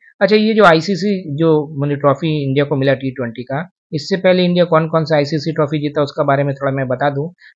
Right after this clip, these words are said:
सबसे पहले इंडिया जीता नाइनटीन एटी थ्री में, आपको मालूम है, आईसीसी वर्ल्ड कप, जो कि, अ, ओडीआई वर्ल्ड कप था, कपिल देव उसके कप्तान थे। वेस्ट इंडीज को हराया था इंडिया ने, बहुत बढ़िया खेला हुआ था।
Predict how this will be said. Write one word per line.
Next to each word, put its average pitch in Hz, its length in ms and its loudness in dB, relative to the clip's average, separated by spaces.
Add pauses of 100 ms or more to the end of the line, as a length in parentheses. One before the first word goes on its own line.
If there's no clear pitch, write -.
सबसे 190 260 -2
पहले 185 320 0
इंडिया 175 220 2
जीता 165 300 -4
नाइनटीन 147 320 -2
एटी 156 180 0
थ्री 160 240 -4
में, 156 80 0
आपको 143 200 -6
मालूम 147 280 0
है, 151 100 -8 (400)
आईसीसी 139 340 -2
वर्ल्ड 143 260 2
कप, 143 220 -2
जो 135 80 -6
कि, 135 360 -6 (400)
अ, 120 280 -2
ओडीआई 147 300 2
वर्ल्ड 151 240 2
कप 143 240 -4
था, 156 80 -2
कपिल 143 400 -4
देव 139 140 0
उसके 139 220 -4
कप्तान 135 440 -2
थे। 147 340 -8 (680)
वेस्ट 127 220 -2
इंडीज 156 220 4
को 127 140 -2
हराया 113 220 -4
था 113 100 -8
इंडिया 110 220 -8
ने, 110 140 -10
बहुत 135 240 0
बढ़िया 127 260 -4
खेला 113 220 -8
हुआ 113 140 -10
था। 117 200 -14